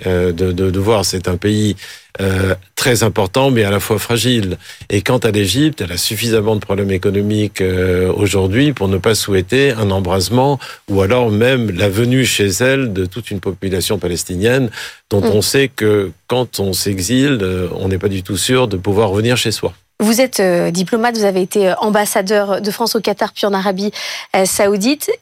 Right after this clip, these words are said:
Speaker 2: Expliquez-nous ce, ce jeu qu'il y a dans la convocation des ambassadeurs. Quand la France dit : « Je vais convoquer l'ambassadeur iranien », ça a été aussi le jeu avec la Russie, euh, ces derniers jours. Qu'est-ce qui se passe ? Qu'est-ce que ça dit ? Quelle pression est mise sur les ambassadeurs ?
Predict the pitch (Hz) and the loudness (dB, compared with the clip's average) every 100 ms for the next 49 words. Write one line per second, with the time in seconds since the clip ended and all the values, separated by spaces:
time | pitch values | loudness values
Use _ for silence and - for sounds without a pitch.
0 | - 233 - 311 269 285 262 320 349 - | -4 -4 -2 -2 0 2 4 4 2 -2
1 | - 208 196 - - 214 196 175 202 285 | 0 0 0 -2 -2 0 2 2 2 2
2 | 320 320 240 208 269 269 185 - 359 302 | 2 0 -2 2 2 2 -2 -2 0 2
3 | 311 - 254 - 269 254 247 196 202 185 | 2 0 0 0 0 0 -2 0 2 2
4 | 226 226 226 262 220 226 220 - 202 190 | 2 0 0 0 2 4 2 0 -4 0
5 | 202 196 - 240 220 220 214 196 254 233 | 0 0 0 0 0 0 0 0 -2 0
6 | 233 254 240 - - - 214 208 220 214 | 0 0 -2 -4 -10 -2 0 2 2 0
7 | 214 220 208 202 240 233 226 220 226 196 | 0 0 0 0 2 2 2 0 0 0
8 | 220 202 220 220 202 226 208 202 196 254 | 0 2 2 2 2 2 0 0 0 0
9 | - 220 233 - - - 196 202 - - | 0 -2 -2 -6 -10 -2 0 0 0 -2
10 | 247 190 233 226 240 226 320 339 - - | 0 2 2 4 2 4 2 0 -6 -18
11 | _ 285 247 - 262 233 - 320 330 - | _ -2 -2 -2 -2 -2 0 0 0 -2
12 | 240 - 233 214 233 202 208 320 311 254 | -2 -2 -2 0 0 0 0 0 0 0
13 | - 294 - - 262 233 208 196 190 - | 0 0 0 0 0 2 2 2 0 0
14 | 180 180 180 175 180 180 175 | 0 0 0 -2 -2 -2 -2